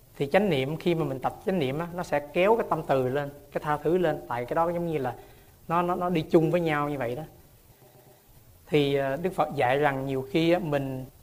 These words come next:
nếu mà mình, mình có những vấn đề khổ đau, mình không thể phân tích được, mình không thể nào đi sâu như là kiểu ông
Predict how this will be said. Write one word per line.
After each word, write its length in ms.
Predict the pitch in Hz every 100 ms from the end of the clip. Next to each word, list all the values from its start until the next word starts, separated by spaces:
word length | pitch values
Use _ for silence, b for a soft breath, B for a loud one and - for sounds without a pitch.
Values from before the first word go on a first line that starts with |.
| - - - - 175
nếu 220 | 196 214
mà 60 |
mình, 320 | 156 135 143 143
mình 220 | 135 135
có 220 | - 190
những 260 | 196 160 165
vấn 140 | 185
đề 80 | 135
khổ 180 | - 160
đau, 300 | 151 147 147
mình 140 | 131
không 180 | 151 147
thể 60 |
phân 220 | 151 151 151
tích 260 | 160 -
được, 160 | 127 131
mình 100 | 131
không 160 | 147
thể 140 | - 143
nào 140 | 131
đi 360 | 131 151 151 151
sâu 580 | - 156 151 151 147 147
như 80 | 147
là 220 | 127 - - -
kiểu 120 |
ông 100 | 147